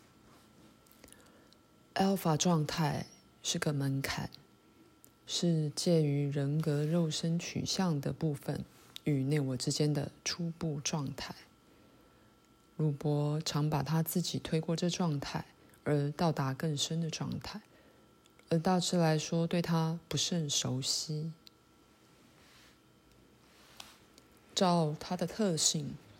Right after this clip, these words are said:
当他离开身体时，他也是这么做，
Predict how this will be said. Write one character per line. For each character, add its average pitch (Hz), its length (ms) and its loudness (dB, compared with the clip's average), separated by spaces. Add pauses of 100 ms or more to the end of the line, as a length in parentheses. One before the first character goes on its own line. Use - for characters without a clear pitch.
(880)
当 180 180 2
他 165 280 2
离 156 160 0
开 165 200 0
身 175 240 2
体 165 140 0
时， 135 460 -2
他 165 180 0
也 147 80 2
是 135 160 -2
这 165 100 -4
么 156 160 2
做， 131 300 -6